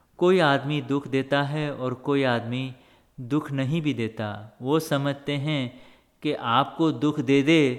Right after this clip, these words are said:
तो फिर हम क्या करेंगे? अरे भाई, दुख हमें, हमको दे दो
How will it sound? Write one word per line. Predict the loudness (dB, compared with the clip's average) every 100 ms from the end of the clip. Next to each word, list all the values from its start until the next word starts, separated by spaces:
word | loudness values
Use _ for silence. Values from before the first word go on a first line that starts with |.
| -8 -20 _ _
तो | -2
फिर | 2 4
हम | 4 4
क्या | 6 6
करेंगे? | 6 2 2 -2 -4 0
अरे | 4 4
भाई, | 4 2 2 0 -4 -14 -20 -20 _
दुख | -2 4 4 2 0
हमें, | 2 2 2
हमको | 0 2 2
दे | 4 4
दो | 4